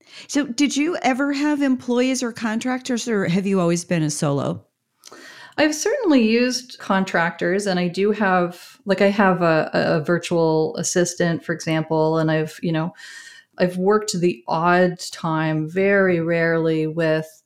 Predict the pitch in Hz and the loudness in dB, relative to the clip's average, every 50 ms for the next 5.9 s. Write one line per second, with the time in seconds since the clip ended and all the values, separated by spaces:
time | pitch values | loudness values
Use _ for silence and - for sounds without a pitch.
0 | _ _ - _ _ _ _ - 180 165 165 165 170 165 165 170 165 165 160 160 | _ _ -20 _ _ _ _ -4 -2 0 2 2 2 2 2 0 0 2 0 0
1 | 156 156 160 _ - - 160 170 165 156 160 160 160 160 156 156 - 160 156 156 | -2 -4 -8 _ -18 -12 -4 0 2 2 2 2 2 0 0 -2 -2 -2 -2 0
2 | 160 160 - - - 214 220 226 226 220 220 214 - - - - 190 196 220 233 | -2 -2 -4 -2 0 4 6 6 6 6 4 2 -2 -10 -6 -4 2 2 4 6
3 | 262 269 262 254 247 220 214 214 - 175 165 165 190 233 226 - - 180 185 185 | 6 6 6 4 4 4 2 0 2 2 2 2 2 0 -2 -2 0 2 4 4
4 | 185 185 185 170 165 180 202 220 226 220 180 170 170 165 165 165 170 165 170 160 | 4 4 4 4 2 4 4 4 4 2 0 0 0 0 0 0 0 0 -2 -4
5 | - - - 160 160 156 - - 170 170 160 160 160 160 156 - - | -6 -6 -4 -4 -4 -4 -4 -4 -2 0 0 0 0 -2 -4 -8 -12